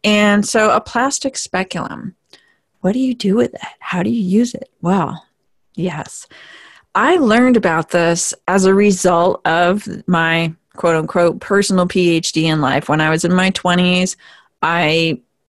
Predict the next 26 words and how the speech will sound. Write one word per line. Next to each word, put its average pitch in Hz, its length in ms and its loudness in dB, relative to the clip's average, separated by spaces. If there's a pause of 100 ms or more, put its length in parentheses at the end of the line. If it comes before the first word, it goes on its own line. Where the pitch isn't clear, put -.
(300)
didn't 214 260 2
know 208 100 2
how 190 220 0
to 190 80 0
protect 170 360 -4
myself 180 640 0
from 170 540 0
getting 170 380 -2
pregnant. 170 500 -2
And 185 240 0
so 208 100 0
that 208 200 0
triggered 262 360 0
a 226 60 2
quest - 380 -4
for 151 100 -2
information, 143 680 -2
which 156 260 -2 (280)
I 165 120 -2
learned 165 220 0
about 160 240 0
the 156 100 0
basal 151 640 -2
body 151 560 -2 (140)
temperature 175 400 -4
method 175 360 -4